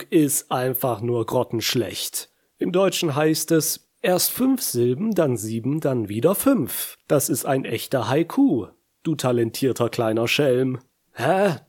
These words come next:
Du talentierter kleiner Schelm? Das sind, ach ja, also, das, das macht überhaupt keinen Sinn. Ich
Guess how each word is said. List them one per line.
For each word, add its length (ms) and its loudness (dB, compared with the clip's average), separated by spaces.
Du 300 -2
talentierter 1400 -2
kleiner 580 -2
Schelm? 340 -2
Das 140 -2
sind, 220 0
ach 180 -4
ja, 180 -4
also, 280 -2
das, 340 -2
das 160 -4
macht 240 -4
überhaupt 500 2
keinen 340 -2
Sinn. 280 2
Ich 400 -2